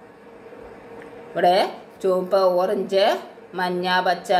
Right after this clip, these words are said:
നീല, ഇൻഡിഗോ, വയലറ്റ്. ഈ order വേണം കുഞ്ഞുങ്ങൾ നിറം കൊടുക്കുവാൻ. ഇവിടെ വയലറ്റ് കൊടുത്തിട്ടുണ്ട്, അതുപോലെ അതിനുശേഷം ഇൻഡിഗോ, നീല, അങ്ങനെ നിറം കൊടുക്കുക. ഓക്കെ. മഴവില്ല്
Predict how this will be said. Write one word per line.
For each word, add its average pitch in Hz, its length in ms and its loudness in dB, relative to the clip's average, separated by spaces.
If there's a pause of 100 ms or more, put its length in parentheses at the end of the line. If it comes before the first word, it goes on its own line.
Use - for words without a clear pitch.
(100)
നീല, 175 220 -4 (160)
ഇൻഡിഗോ, 180 400 -2 (340)
വയലറ്റ്. 151 520 -6 (200)
ഈ - 20 -2 (120)
order 175 280 0 (120)
വേണം 185 320 0 (540)
കുഞ്ഞുങ്ങൾ 170 400 -4 (420)
നിറം 160 300 -6
കൊടുക്കുവാൻ. 143 540 -6 (120)
ഇവിടെ - 220 0 (100)
വയലറ്റ് 180 520 0 (440)
കൊടുത്തിട്ടുണ്ട്, 208 680 -2 (360)
അതുപോലെ 160 500 -2 (500)
അതിനുശേഷം 165 580 -6
ഇൻഡിഗോ, 160 300 -4 (100)
നീല, 165 200 -4 (300)
അങ്ങനെ 160 380 -6 (420)
നിറം 156 260 -6
കൊടുക്കുക. 139 420 -8 (380)
ഓക്കെ. 156 300 -8 (1500)
മഴവില്ല് 320 480 4